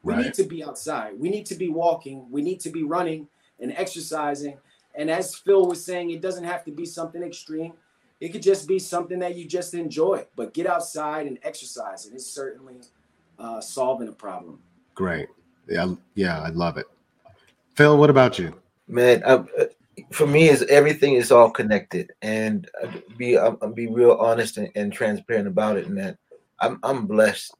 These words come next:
Speaker 3: man, in, in so many ways. And just after hearing what Dom said, if I can't even wait till Dom,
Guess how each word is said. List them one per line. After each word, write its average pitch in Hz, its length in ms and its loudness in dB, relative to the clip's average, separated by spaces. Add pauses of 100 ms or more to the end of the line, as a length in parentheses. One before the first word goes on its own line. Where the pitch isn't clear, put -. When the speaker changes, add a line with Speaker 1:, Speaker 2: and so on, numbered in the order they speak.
(120)
Speaker 3:
man, 92 280 -10 (840)
in, 107 140 -8 (100)
in 113 140 -6
so 123 280 2
many 117 220 -4
ways. 98 540 -2 (420)
And 110 160 -2
just 127 380 2 (100)
after 123 240 -2
hearing 113 460 -2
what 110 200 2
Dom 117 360 0
said, 104 400 -2 (300)
if - 360 -4 (480)
I 117 60 -2
can't 156 240 6
even 127 260 0
wait 131 280 6
till 127 160 -2
Dom, 120 400 6